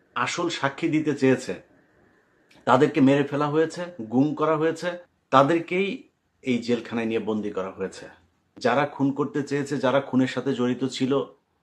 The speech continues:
তাদের তো সরকার বহু আগেই ভারত পাঠিয়েছে, মেরে ফেলেছে, পালিয়ে যেতে সুযোগ দিয়েছে।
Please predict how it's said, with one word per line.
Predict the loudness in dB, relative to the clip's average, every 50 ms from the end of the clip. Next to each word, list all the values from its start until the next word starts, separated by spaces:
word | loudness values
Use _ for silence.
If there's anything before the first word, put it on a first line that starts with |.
| _ _ _ _ _ _ _ _ _ _ _ -4
তাদের | -2 -2 -2 -6 -8 -8 -6
তো | -4 -4 -4 -6 -8 -12
সরকার | -10 -8 -8 -8 -6 -8 -8 -10 -10 -8 _ -6
বহু | -4 0 2 2 2
আগেই | 2 2 0 -2 -4 -4 -2
ভারত | -2 -2 -2 -2 -4 -6
পাঠিয়েছে, | -6 -2 -2 -2 -2 -2 -4 -4 -6 -6 -8 -10 -6 -2 -2
মেরে | 0 0 0 -2 -4
ফেলেছে, | -6 -6 -6 -6 -6 -6 -4 -4 -2 -2 -4 -8 -16 _ -20 -20 -10 _
পালিয়ে | -4 -2 -2 -2 -2 -2
যেতে | -4 -6 -6 -8 -8
সুযোগ | -6 -6 -4 -4 -4 -4
দিয়েছে। | -4 -4 -4 -4 -6